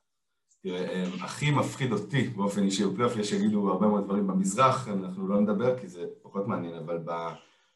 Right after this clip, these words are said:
במערב מפחיד אותי דווקא, אה, קליפרס. וזה כי, אה, יש להם את שני השחקנים הכי טובים בעמדות שתיים שלוש, אה, כשהם מתחברים והם, אה, והם משחקים טוב, שזה, אה, קוואי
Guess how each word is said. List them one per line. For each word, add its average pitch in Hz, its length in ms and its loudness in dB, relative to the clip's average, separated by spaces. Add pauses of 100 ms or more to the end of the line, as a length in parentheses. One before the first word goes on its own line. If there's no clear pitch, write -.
(160)
במערב 95 460 2
מפחיד 104 320 0
אותי 110 300 0
דווקא, 110 600 0 (520)
אה, 92 160 2 (100)
קליפרס. 87 640 -2 (840)
וזה 131 520 4
כי, 113 260 2
אה, 104 60 6
יש 110 440 2
להם 98 200 2
את 95 120 0
שני 113 260 0
השחקנים 107 640 0
הכי 110 240 -2
טובים 104 800 -2
בעמדות 98 440 2
שתיים 104 360 2
שלוש, 101 680 0 (100)
אה, 92 200 0 (100)
כשהם 92 280 -2
מתחברים 95 560 -2
והם, 90 260 -6
אה, 87 400 -10 (520)
והם 90 320 -2
משחקים 95 400 -4
טוב, 110 160 0
שזה, 92 420 0
אה, 92 280 0
קוואי 101 320 2